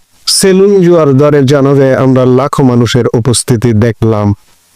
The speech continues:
সরকার চাইছে যে জানাজায় লোক সমাগম কম হোক,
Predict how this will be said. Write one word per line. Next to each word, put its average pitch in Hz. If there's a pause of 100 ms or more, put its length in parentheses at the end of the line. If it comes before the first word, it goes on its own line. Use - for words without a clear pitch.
(160)
সরকার 190
চাইছে 190
যে 139
জানাজায় 143
লোক 131
সমাগম 127
কম 165
হোক, 107